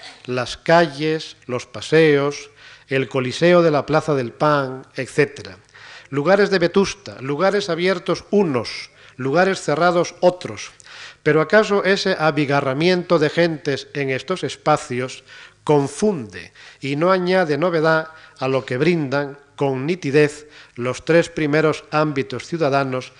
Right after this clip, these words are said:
ya señalados? Los lectores de La Regenta recuerdan siempre la escena del capítulo primero, en la que, provisto de un catalejo que va paseando acá y allá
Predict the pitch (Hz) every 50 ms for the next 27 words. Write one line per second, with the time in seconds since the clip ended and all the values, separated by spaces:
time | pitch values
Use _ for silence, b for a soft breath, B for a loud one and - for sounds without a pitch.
0 | b b b 107 107 123 139 143 139 - - - - 135 123 120 117 104 95 78
1 | - - - - - - - - - - _ _ _ _ _ _ _ _ _ _
2 | _ _ _ _ _ _ _ - - - B B B B B B B B B B
3 | B B B 165 160 180 180 - - 226 240 240 208 208 208 208 196 180 - -
4 | 202 208 208 202 202 - 202 208 208 - - - B B B B B B 120 147
5 | 143 - 175 190 190 196 196 185 170 - 190 190 190 190 180 165 185 185 165 147
6 | 131 - - 175 180 180 170 165 156 143 147 135 - 165 175 170 - 175 160 156
7 | - 127 127 135 151 165 170 170 180 180 180 - - B B B B B B B
8 | B 135 139 139 139 135 131 - - 147 139 135 139 - 143 147 165 202 202 -
9 | - - - 196 185 156 160 170 180 180 175 175 180 165 - 151 147 156 165 170
10 | - - - 160 151 - - 143 135 131 151 151 - 151 139 - 147 139 143 151
11 | 156 156 151 135 143 135 - - - 147 151 143 147 135 120 131 147 139 131 110
12 | -